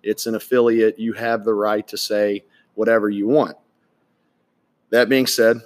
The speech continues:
a lot of people have been upset by H Q's silence. Um, when we kinda fast forward, you go to, uh, June fifth, and this is still one step out. Sh-, uh, Jessica Griffith disables her, or, yeah, she disables her I G,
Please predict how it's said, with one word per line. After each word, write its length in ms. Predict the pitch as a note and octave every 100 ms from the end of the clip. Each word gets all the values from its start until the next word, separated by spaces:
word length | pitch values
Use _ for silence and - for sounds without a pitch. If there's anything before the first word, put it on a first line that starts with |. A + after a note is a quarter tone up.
| _
a 40 | -
lot 220 | A2 A2+
of 80 | A#2+
people 300 | C#3 C3 C3+
have 80 | B2
been 140 | C3+
upset 400 | C#3 A#2+ C3+ A2+
by 160 | A#2+ A#2+
H 220 | A#2+ -
Q's 220 | B2+ A#2+
silence. 500 | - G#2+ E2+ - - _ -
Um, 480 | A2 G2+ F2+ F2 _ _ _ - - _
when 140 | G2+
we 80 | G2+
kinda 340 | F#2 C#3+ E3 D#3+
fast 360 | - D3 C#3+
forward, 360 | C3+ A#2+ B2 B2 _ _ _ _ -
you 120 | G2
go 260 | B2 B2
to, 340 | A#2 - A#2+ A#2
uh, 340 | A2 G#2 F#2 - _ _ _ _ _ _
June 380 | F#2+ A#2 C#3+ D3
fifth, 460 | C#3 C3 B2+ - -
and 100 | G#2
this 180 | A2 -
is 80 | -
still 260 | - B2
one 220 | G2 G#2+ G#2
step 300 | - G#2 G#2
out. 300 | G#2 F#2+ _ -
Sh-, 200 | - -
uh, 360 | G#2 G#2+ G2+ G2 - _ _ _ _ _ _ -
Jessica 360 | C#3 B2+ B2+
Griffith 520 | A2+ B2+ - B2+ - _ _ _ _
disables 560 | G#2 - B2 A#2+ A#2+ -
her, 180 | A#2+
or, 340 | A2+ G#2 G#2 F#2+ _ _
yeah, 200 | G#2 G2+ D#2+
she 180 | - G#2
disables 460 | A2 C3 B2+ A#2+
her 100 | A#2+
I 140 | A#2 A#2
G, 400 | A2 A2 G#2